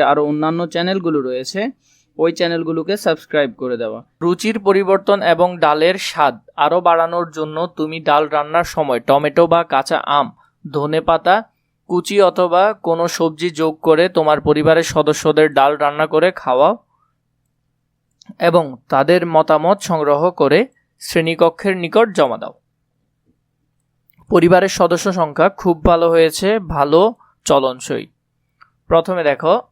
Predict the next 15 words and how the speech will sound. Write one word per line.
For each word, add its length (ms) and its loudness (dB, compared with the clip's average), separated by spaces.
মা, 260 0
মা 280 0
বলেছে 440 2
খুব 340 -2
ভালো, 280 0
বাবা, 260 4
বাবাও 340 2
বলেছে 440 0
খুব 300 -6
ভালো, 260 0
ভাই 240 -2
বলেছে 420 -2
ভালো 320 -2
শুধু, 280 -14
বোন 260 2